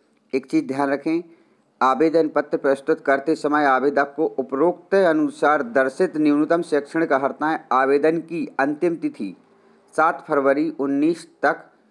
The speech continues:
परीक्षा उत्तीर्ण होना आवश्यक है। मतलब सात फरवरी के पहले का आप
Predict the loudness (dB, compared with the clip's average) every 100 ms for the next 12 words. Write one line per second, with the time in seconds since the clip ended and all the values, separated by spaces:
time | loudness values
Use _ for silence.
0 | _ _ _ 0 0 -2 -8 -2 -2 -2
1 | -8 -8 -2 2 2 0 0 0 0 0
2 | 0 0 -4 -2 -4 -4 -10 _ _ _
3 | _ _ _ -14 -10 -2 -2 0 -2 0
4 | 0 -2 -4 -4 -4 -4 -2 0 -2 -6